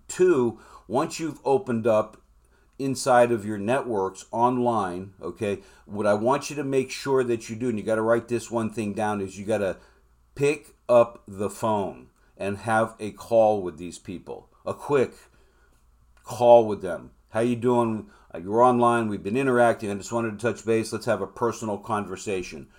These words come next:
If they're local, as I said yesterday, go out for a cup of coffee. If not, you can work with people networking worldwide, and you can connect with them that way.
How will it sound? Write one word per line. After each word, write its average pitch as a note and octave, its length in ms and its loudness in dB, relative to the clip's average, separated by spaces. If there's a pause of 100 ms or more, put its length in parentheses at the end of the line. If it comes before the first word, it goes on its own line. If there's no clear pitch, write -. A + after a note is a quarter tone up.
If G#2 180 -14
they're G#2 160 -4
local, A#2+ 540 2 (220)
as G2+ 180 -4
I G#2+ 80 0
said A2 220 -6
yesterday, A2 340 0
go G#2 160 -2
out G#2+ 120 0
for G#2 120 -6
a F#2 40 -6
cup G2+ 200 -6
of F#2+ 100 -10
coffee. F2+ 420 -2 (680)
If A2 180 -10
not, A#2+ 360 2 (260)
you A2+ 100 -6
can A#2+ 160 0
work A#2+ 220 2
with A2 120 -8
people A2+ 280 -4
networking A2 600 -2
worldwide, G#2 580 2
and G2 100 -6
you G2+ 80 -8
can F#2+ 180 -14
connect G2+ 320 -6
with F#2+ 160 -6
them F#2 160 -6
that F#2+ 240 -2
way. D#2 220 -8